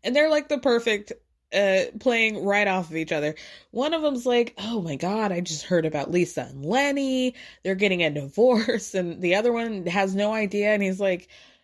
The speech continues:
"Not only did he not know," he goes, "Oh, I, are they still married?" <laughs> Gagged. You know what? A great question.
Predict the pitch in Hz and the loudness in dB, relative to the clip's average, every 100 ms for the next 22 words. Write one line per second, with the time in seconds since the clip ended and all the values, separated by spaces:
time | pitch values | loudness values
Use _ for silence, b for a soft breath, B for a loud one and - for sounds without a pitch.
0 | B 196 302 381 370 339 294 226 240 240 | B 0 2 2 2 0 2 0 2 0
1 | 240 262 254 247 220 202 - 226 277 180 | -2 0 2 2 0 -4 -4 0 0 0
2 | - - 139 151 240 370 453 254 143 151 | -4 -6 -4 -2 -2 -2 -2 0 0 0
3 | 349 427 453 - - - - - - - | 2 2 2 -2 -12 -10 -8 -10 -12 -16
4 | - - - _ _ _ _ _ _ B | -20 -20 -20 _ _ _ _ _ _ B
5 | B B B _ _ - 170 175 156 151 | B B B _ _ -12 0 2 2 0
6 | 175 - _ _ - 247 247 247 247 247 | -2 -10 _ _ -4 -2 0 0 0 0
7 | - _ _ - 202 226 208 - 151 151 | -4 _ _ -6 -2 2 2 2 -2 -2
8 | - 147 147 | -4 -6 -6